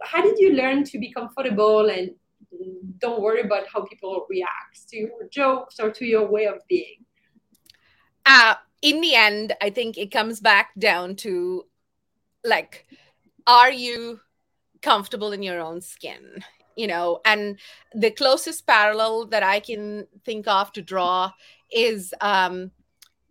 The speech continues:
Speaker 2: what do you show up as with your friends? Like, if you're in a group with your friends drinking a nice bottle of wine, what are you like? Are you,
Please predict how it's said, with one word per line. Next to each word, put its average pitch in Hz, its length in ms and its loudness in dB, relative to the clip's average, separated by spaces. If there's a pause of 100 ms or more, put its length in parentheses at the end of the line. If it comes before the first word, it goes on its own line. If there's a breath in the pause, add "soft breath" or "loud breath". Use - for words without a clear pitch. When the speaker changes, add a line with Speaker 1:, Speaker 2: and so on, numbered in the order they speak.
(460)
Speaker 2:
what 254 320 0
do 392 100 -4
you 349 180 -2
show 285 260 -2
up 294 200 0
as 233 360 0
with 254 140 -12
your 277 100 -12
friends? - 520 -12
Like, 220 160 -4
if 247 120 -8
you're 262 240 0
in 254 280 -6
a 269 100 -8
group 220 400 -10 (320 soft breath)
with 214 200 -12
your 220 120 -8
friends 220 520 -4 (340 soft breath)
drinking 233 360 -6
a 240 40 -4
nice 233 360 0 (140)
bottle 220 260 2
of 247 80 -4
wine, 220 400 -2 (420 soft breath)
what 262 140 2
are 359 40 0
you 339 160 -2
like? 330 400 -4
Are 220 100 2
you, 226 540 -10